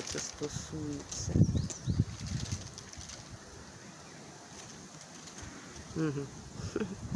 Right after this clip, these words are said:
Руни показують, що, мабуть, таки буде якесь нерозуміння сьогодні,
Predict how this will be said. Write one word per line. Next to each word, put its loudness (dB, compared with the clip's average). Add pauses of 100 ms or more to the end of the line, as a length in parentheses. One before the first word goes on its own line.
(1800)
Руни 10
показують, 12
що, 12 (2250)
мабуть, 12
таки 12 (1080)
буде 12
якесь 12
нерозуміння 12
сьогодні, 8